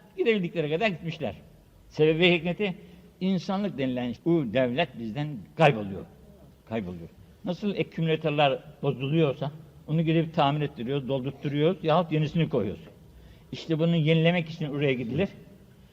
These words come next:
Oraya gözünü yumacaksın, kulağını da tıkayacaksın, Allah'a bel bağlayacaksın. Allah'la meşgul olacaksın yani. O zaman ekümülatörün dolar, makinen de kuvvetlenir,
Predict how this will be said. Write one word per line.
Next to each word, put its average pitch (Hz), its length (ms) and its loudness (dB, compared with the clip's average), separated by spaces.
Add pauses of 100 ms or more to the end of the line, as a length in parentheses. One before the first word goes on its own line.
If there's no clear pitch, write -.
(200)
Oraya 165 280 8
gözünü 147 460 0
yumacaksın, 160 540 0 (320)
kulağını 156 480 4
da 165 140 2
tıkayacaksın, 165 520 4 (300)
Allah'a 170 520 8
bel 185 200 6
bağlayacaksın. 113 500 -4 (500)
Allah'la 226 400 6
meşgul 175 300 -2
olacaksın 131 380 -6
yani. 98 200 -10 (200)
O 208 80 -6
zaman 190 240 0
ekümülatörün 175 760 -2
dolar, 165 300 4 (400)
makinen 190 420 0
de 156 140 0
kuvvetlenir, 151 560 0